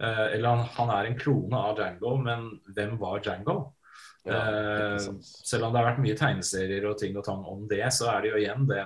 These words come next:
Speaker 1: med at, eh, eh, det som kommer på film er liksom det dominerende. Og vi
Speaker 2: Ja.
Speaker 1: vet altfor lite fortsatt, så det, er sånn, det er masse ting de kan, eh, og, og som jeg sa også, at vi kan få flashbacks til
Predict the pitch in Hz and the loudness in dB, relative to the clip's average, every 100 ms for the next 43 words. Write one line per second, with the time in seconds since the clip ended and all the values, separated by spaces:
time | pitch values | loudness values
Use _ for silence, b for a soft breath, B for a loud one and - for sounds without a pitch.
0 | 98 104 107 - 101 104 101 90 - _ | -4 -6 -6 -4 -2 -2 -2 -4 -10 _
1 | _ _ - _ _ - 107 101 101 98 | _ _ -20 _ _ -8 -4 -2 0 0
2 | 98 98 98 95 95 - - 101 - 107 | -2 -2 -4 -6 -10 -12 -4 -2 -2 -4
3 | 107 104 95 - 113 - 104 104 104 98 | -4 -4 -6 -6 -6 -2 -2 -2 -2 0
4 | 101 104 95 98 95 _ _ - 98 98 | 0 -2 -4 -8 -12 _ _ -14 -6 -4
5 | 95 95 92 101 104 95 87 101 143 139 | -2 -4 -4 -6 -4 -4 -4 0 2 0
6 | - _ 113 113 139 135 - - 107 98 | -6 _ -2 6 6 6 2 -8 -6 -6
7 | 87 104 104 - 165 151 120 123 123 127 | -4 -4 -4 2 2 2 0 0 2 4
8 | 139 143 - - - 160 131 117 120 139 | 4 4 2 -4 -2 0 0 0 0 6
9 | 135 139 B B B B _ 123 120 117 | 6 6 B B B B _ 2 4 4
10 | 120 117 123 127 131 120 120 143 131 139 | 2 2 4 4 6 6 6 6 6 8
11 | 120 110 147 139 135 117 123 123 120 110 | 6 6 6 4 4 0 0 0 0 0
12 | - 113 107 - 117 117 | 0 -2 -2 -2 0 -2